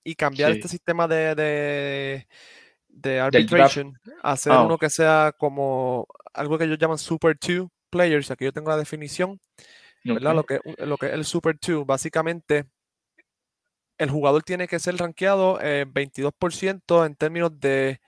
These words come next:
Speaker 1: tiempo de servicio. Para
Speaker 2: Ok.
Speaker 1: dar un ejemplo, Dexter Fowler, eh, en el dos mil once, con dos años, ju-, ¿verdad? Eh, dos mil, eh, compite, eh, con dos años y ciento sesenta y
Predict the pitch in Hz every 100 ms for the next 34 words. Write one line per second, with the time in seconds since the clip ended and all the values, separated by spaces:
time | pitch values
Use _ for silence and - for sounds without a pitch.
0 | _ _ _ _ 160 165 170 156 131 123
1 | 135 - 165 _ _ _ - - - _
2 | _ _ _ - 123 117 123 147 151 180
3 | - 143 135 - _ 131 139 - 165 151
4 | 170 175 165 139 135 _ _ _ 147 131
5 | 127 123 123 120 123 - 135 127 127 120
6 | 151 165 143 131 160 - _ _ _ -
7 | - - _ _ _ _ _ _ _ -
8 | 147 147 180 180 190 196 190 - _ -
9 | 156 156 - 143 151 175 - _ _ 143
10 | 135 135 147 - 143 123 - - _ -
11 | 151 180 185 180 _ _ - - 208 226
12 | 226 226 226 - - - _ - 160 156
13 | 196 - 220 226 214 180 180 185 190 185
14 | 190